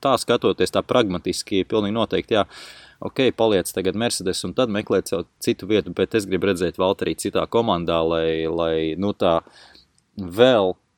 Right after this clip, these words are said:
objektīvāk, eh, novērtētu viņu kā pilotu, un arī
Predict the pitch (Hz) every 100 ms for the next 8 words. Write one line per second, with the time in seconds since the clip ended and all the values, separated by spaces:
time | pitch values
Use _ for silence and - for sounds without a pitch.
0 | _ - 113 127 107 - 101 90 90 85
1 | 104 92 90 101 98 92 95 87 95 92
2 | 147 160 135 120 131 117 135 123 107 113
3 | 110 107